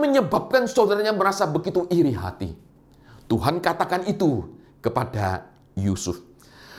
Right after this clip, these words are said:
Tapi di, engkau lihat, ketika Tuhan mempunyai rencana yang indah, akan menjadikan dia seorang yang begitu besar dan begitu hebat,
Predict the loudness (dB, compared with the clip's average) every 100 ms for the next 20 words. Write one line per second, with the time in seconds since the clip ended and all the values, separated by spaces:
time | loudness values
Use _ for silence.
0 | -2 2 2 2 0 0 2 6 6 8
1 | 6 4 0 0 -20 _ -20 -2 0 2
2 | 2 2 6 4 6 2 2 4 6 6
3 | 4 2 2 4 4 2 2 0 0 -2
4 | -4 -8 -18 _ -12 0 0 2 4 4
5 | 4 2 4 4 4 4 6 4 4 4
6 | 4 4 2 0 2 0 2 -2 -2 0
7 | 0 2 0 0